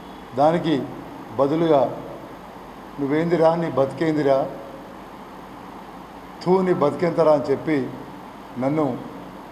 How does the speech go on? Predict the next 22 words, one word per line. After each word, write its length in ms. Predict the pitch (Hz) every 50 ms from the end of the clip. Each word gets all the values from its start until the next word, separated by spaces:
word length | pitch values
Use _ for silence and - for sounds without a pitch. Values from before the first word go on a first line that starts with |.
| - - - - - - - - - - - - - - -
అమానుషమైనటువంటి 880 | 123 139 156 175 185 185 170 - 180 170 165 165 156 139 143 147 131 143
ఒక 120 | 135 -
మాటలు, 420 | 127 120 120 117 113 - 101 - - - - - - - - - 113
మాట 200 | 117 127 143 156 156
రా-, 440 | 160 156 156 143 139 143 - - 127
ఏది 380 | 135 151 151 156 147 135 131 139 - - - - - - - -
పరుష 200 | - 147 156 -
పదజాలంతో 880 | 208 202 185 170 170 165 165 160 151 151 147 143 - 165 151 135 131 139 139 - - - - - - - - - - - 120
దూషించినటువంటి 760 | 139 170 180 165 190 170 165 175 170 160 143 143 151 135 143
ఒక 140 | 135 139 127 -
సందర్భాన్ని 540 | 139 135 135 147 143 135 139 143 143 143 139 131 123 123 - 139
ఈ 20 |
యొక్క 180 | 131 131 - 120
సందర్భంగా 480 | - 127 131 131 135 131 135 135 131
తెలియజేస్తున్నాను. 760 | 120 - 123 120 120 127 127 127 120 - - 123 120 117 123 131 127 - 180 - - - - - - - - - - - - - - - -
"తూ 180 | 175 185 202 202
నీ 80 | 202
బతికెంత" 500 | 175 147 165 160 - - 185 180 165 160
అంటే 460 | 170 165 160 151 156 143 143 147 143 -
మేము 180 | 147 143 143
బీసీ 340 | 139 120 120 143 139 147 170
బిడ్డలము, 560 | 156 135 143 147 151 147 139 131 131 117 113